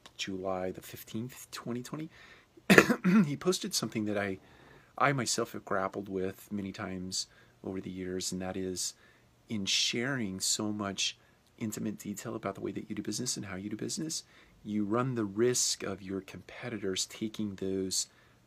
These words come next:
um, nuggets of information, making application of them, and actually succeeding, uh, more so than you, or, um, your sharing becomes a competitive disadvantage because you're giving the playbook away.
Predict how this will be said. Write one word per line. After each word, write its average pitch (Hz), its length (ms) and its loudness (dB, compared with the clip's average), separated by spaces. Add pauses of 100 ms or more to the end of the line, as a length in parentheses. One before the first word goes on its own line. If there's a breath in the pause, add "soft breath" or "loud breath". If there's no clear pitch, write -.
(120)
um, 92 480 -6 (340)
nuggets 104 540 2
of 104 200 -6
information, 104 640 -2 (200 loud breath)
making 107 300 -2
application 98 520 -6
of 107 140 -6
them, 110 260 -2 (320 loud breath)
and 104 140 -4
actually 95 540 -4 (300 loud breath)
succeeding, 104 1080 0 (380 soft breath)
uh, 98 100 -4
more 101 180 -4
so 127 180 0
than 131 160 -4
you, 139 180 -2
or, 101 400 2 (460 loud breath)
um, 95 420 -6 (280)
your 113 260 6
sharing 107 460 2
becomes 101 340 -6
a 98 60 -6
competitive 101 840 -4
disadvantage 104 800 0
because 98 280 -8
you're 98 140 -4
giving 104 300 -2
the 92 60 -8
playbook 95 380 -2
away. 147 260 0